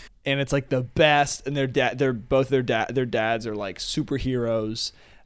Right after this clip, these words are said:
um, in this small little burger world. But I think, you know, like, going back to, real quick, like, going back to, uh, when we petitioned for Good Burger to be on the National <laughs> Registry of Movies,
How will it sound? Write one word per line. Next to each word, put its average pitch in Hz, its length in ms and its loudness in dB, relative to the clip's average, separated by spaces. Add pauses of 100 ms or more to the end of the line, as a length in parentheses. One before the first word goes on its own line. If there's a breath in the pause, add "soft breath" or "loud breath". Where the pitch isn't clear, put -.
(100)
um, 107 360 0
in 147 140 -2
this 135 140 0
small 139 480 4
little 127 180 4
burger 117 400 0
world. 95 480 -6 (280 loud breath)
But 180 100 4
I 180 80 6
think, 254 300 -2
you 170 80 2
know, 151 120 4
like, 120 300 0
going 175 220 0
back 120 300 0
to, 107 180 -4
real 131 180 2
quick, 113 280 -4
like, 113 160 -6
going 156 220 2
back 127 260 0
to, 107 300 -4 (380 soft breath)
uh, 110 180 -4
when 117 240 -2
we 110 380 -2 (560 soft breath)
petitioned 151 560 0
for 127 120 -2
Good 123 260 2
Burger 107 360 0
to 120 120 -4
be 113 200 2
on 104 160 -2
the 92 240 -4
National 113 600 0
<laughs> 110 100 -2
Registry 107 380 -4
of 104 80 -6
Movies, 104 600 -4